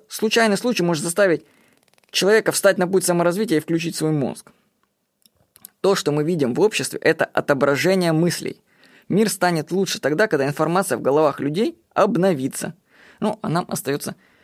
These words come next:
только ждать этого и способствовать этому процессу.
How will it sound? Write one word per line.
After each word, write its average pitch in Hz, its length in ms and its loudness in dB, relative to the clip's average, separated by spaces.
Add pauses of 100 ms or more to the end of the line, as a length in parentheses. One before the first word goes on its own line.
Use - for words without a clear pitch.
(220)
только 180 320 -2
ждать 160 300 0
этого 165 320 -2 (160)
и 220 260 -6 (340)
способствовать - 800 -4 (100)
этому - 380 0 (220)
процессу. - 580 -8